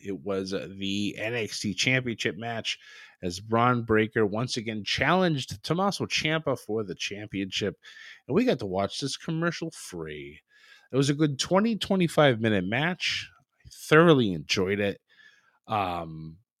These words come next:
there were multiple times where I thought that Ciampa would put this match away, but Braun just continued to keep kicking out.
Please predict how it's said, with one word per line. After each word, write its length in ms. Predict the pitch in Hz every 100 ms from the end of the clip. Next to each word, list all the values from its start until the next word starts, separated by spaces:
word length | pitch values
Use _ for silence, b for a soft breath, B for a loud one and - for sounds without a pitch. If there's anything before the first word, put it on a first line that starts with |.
| _ _ _ _ _ _ -
there 180 | 131 147
were 160 | 139
multiple 480 | 117 117 151 160 151
times 540 | 131 143 131 123 107 95
where 220 | 104 95
I 120 | 101
thought 640 | - - 117 104 101 80 -
that 220 | 113 98 78
Ciampa 580 | - 135 139 151 127 101 _ _ _ _ _ _ _ _ _
would 760 | 101 107 110 107 104 98 90 -
put 220 | - 165
this 220 | 165 139
match 300 | 135 123 120
away, 300 | 107 98 95 98
but 140 | 80
Braun 340 | 87 98 95
just 200 | 82 73
continued 640 | - 73 - 135 151 147 120
to 80 |
keep 280 | - - 95
kicking 340 | - 104 92 92
out. 260 | 120 113